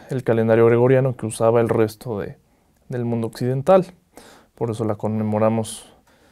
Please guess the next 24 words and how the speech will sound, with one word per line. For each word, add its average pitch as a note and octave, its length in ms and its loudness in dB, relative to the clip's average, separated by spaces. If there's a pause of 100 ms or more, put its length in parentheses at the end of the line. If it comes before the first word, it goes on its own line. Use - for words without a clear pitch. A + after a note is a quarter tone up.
(320)
eh, A#2 240 -6
hoy, B2 320 -4 (140)
siete B2+ 360 -4
de A#2+ 120 0
noviembre. C#3+ 500 0 (1120)
Eh, E3+ 500 6 (1800)
allá F3+ 240 0
por F#3+ 200 2
mil F#3+ 180 4
novecientos E3+ 560 2
veintiocho, C#3+ 580 2
unos B2+ 640 -6
diez B2+ 240 -4
años C3 300 -4
después, B2 560 -6 (1000)
eh, A#2+ 520 -6
Sergei C3+ 360 2
Eisenstein, C3+ 680 0
que A#2+ 140 -10
fue A2+ 160 -6
un, A#2 240 -8 (580)
un C#3+ 60 -8
gran B2 240 0
cineasta B2 600 -6